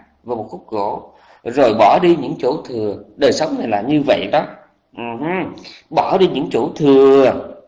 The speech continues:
bỏ đi những chỗ thừa thì tự nhiên mình có một đời sống đẹp. Mà tu hành là gì? Tu hành là một quá trình điêu khắc chứ có gì hết. Một quá trình điêu khắc nội tâm, một quá trình điêu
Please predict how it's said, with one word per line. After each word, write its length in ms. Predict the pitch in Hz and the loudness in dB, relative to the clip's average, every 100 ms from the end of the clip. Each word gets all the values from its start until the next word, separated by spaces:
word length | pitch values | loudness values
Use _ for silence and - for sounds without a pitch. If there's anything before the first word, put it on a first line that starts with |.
| _ _ | _ _
bỏ 140 | - 120 | -12 -8
đi 120 | 156 | -8
những 220 | 110 127 | -10 -12
chỗ 180 | - 104 - | -12 -14 -10
thừa 300 | 123 104 95 - - _ - | -4 -2 -2 -6 -20 _ -12
thì 100 | 95 | -6
tự 120 | 120 | -4
nhiên 160 | 151 | -2
mình 100 | 127 | -4
có 80 | 90 | -6
một 60 | 80 | -4
đời 120 | 104 | -4
sống 220 | - - 202 | -4 -4 2
đẹp. 420 | - - - - _ _ _ _ _ | 2 2 -8 -20 _ _ _ _ _
Mà 120 | 117 | -8
tu 260 | 123 170 165 | -2 0 2
hành 200 | 139 120 | 0 0
là 100 | 120 | -2
gì? 240 | 117 117 117 | -4 -8 -4
Tu 120 | 156 | -2
hành 240 | 139 120 | -2 -2
là 60 | 120 | -2
một 160 | 113 131 | -2 -2
quá 140 | 185 202 | -2 -2
trình 80 | 131 135 | -4 0
điêu 140 | 156 | 0
khắc 260 | 190 - - | 0 -8 -10
chứ 100 | 214 - | -14 -10
có 120 | 240 | -10
gì 160 | 117 | -8
hết. 160 | 120 160 - _ _ - | -6 -8 -10 _ _ -10
Một 140 | 104 | -4
quá 140 | 147 190 | -2 -2
trình 220 | 135 98 110 | -4 -8 -2
điêu 140 | 156 151 | -2 -2
khắc 180 | - 151 | -8 -6
nội 240 | 117 87 - | -6 -6 -10
tâm, 200 | 143 - _ _ _ - | -16 -16 _ _ _ -6
một 180 | 117 117 | -4 -4
quá 160 | 185 214 | -8 -2
trình 280 | 143 110 156 | -2 -2 0
điêu 140 | 170 | 0